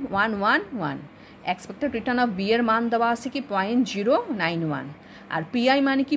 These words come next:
probability in company A and B in one, two, three, N মানে কি হচ্ছে কি number of year। তাহলে কোভেরিয়েন্সের যে এই সূত্রটাকে আমি তিনটা ভাগে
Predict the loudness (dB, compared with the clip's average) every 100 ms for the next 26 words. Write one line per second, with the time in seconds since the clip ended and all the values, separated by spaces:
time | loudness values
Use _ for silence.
0 | 0 2 2 0 -2 -4 -4 -2 0 0
1 | -2 -2 -2 -2 -2 -2 0 0 0 0
2 | -2 -2 -2 0 2 2 0 -2 -2 -4
3 | -8 -20 -20 -20 -8 -6 -6 -12 -20 -8
4 | -4 -2 0 0 0 0 0 -2 0 2
5 | 2 2 2 2 2 -2 -10 -20 -12 -8
6 | -8 -8 -18 -20 -20 -2 2 2 4 4
7 | 4 2 2 2 0 -2 0 0 2 0
8 | 0 0 2 2 2 2 2 2 2 2
9 | 0 0